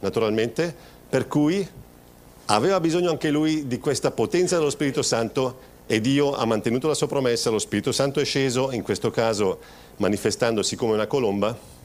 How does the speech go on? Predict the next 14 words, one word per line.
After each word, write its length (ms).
e 80
da 100
lì 140
è 40
iniziato 720
il 140
ministero 540
di 120
Cristo. 540
E 180
che 180
ministero 500
è 60
stato! 560